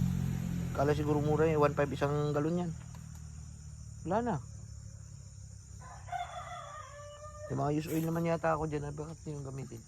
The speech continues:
Ganap ka nga mamaya. Baka may mga used oil lang ako dyan, pare, ha? So, inubos mo na yung langis ng truck natin, oh.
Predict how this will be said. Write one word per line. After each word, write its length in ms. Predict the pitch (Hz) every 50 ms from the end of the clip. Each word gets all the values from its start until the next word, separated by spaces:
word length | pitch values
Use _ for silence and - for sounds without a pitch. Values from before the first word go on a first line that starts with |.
| - - - - - - - - - - - - - - - - - - - - - - - - - - - - - -
Ganap 240 | - 127 135 139 -
ka 80 | 147 151
nga 320 | 151 151 147 147 135 131
mamaya. 400 | 139 143 151 151 151 156 147 123
Baka 160 | 117 120 143
may 80 | 139 139
mga 200 | 139 135 135 143 143
used 140 | 135 - -
oil 80 | 143 143
lang 160 | 143 143 143
ako 160 | 143 139 147
dyan, 160 | 139 139 139
pare, 160 | 139 139 143 156 156
ha? 80 | 156 151 - - - - - - - - - - - - - - - - - - - -
So, 80 | - 147
inubos 320 | 151 151 147 139 156 156
mo 80 | - 156
na 160 | 156 160 156
yung 80 | 151 151
langis 160 | 151 151 151
ng 160 | 160 151 147
truck 160 | - 151 156
natin, 320 | 160 160 165 165 196 196 180
oh. 100 | 170